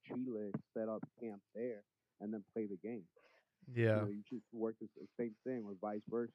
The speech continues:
Speaker 1: Argentina's gonna set up camp in L A and then go face the U S. 'Cause I think it would work. I, I just don't, don't understand the, maybe fifa doesn't want it to do it, but from both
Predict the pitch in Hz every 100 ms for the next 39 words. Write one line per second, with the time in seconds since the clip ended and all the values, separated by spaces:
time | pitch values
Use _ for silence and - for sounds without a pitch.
0 | 101 95 98 92 113 104 110 98 123 110
1 | 98 - 113 107 - _ - 104 107 101
2 | 101 120 117 107 104 101 101 - 107 101
3 | - 95 92 110 120 104 _ _ _ _
4 | _ - 98 95 _ - 107 113 - 165
5 | 185 160 123 101 98 139 - _ - 101
6 | 110 98 - 113 120 120 117 120 127 123
7 | - - 117 123 123 113 107 101 _ -
8 | - - - 107 123 110 143 139 135 120
9 | 117 113 107 110 127 139 139 151 160 151
10 | - 113 104 - 107 92 104 135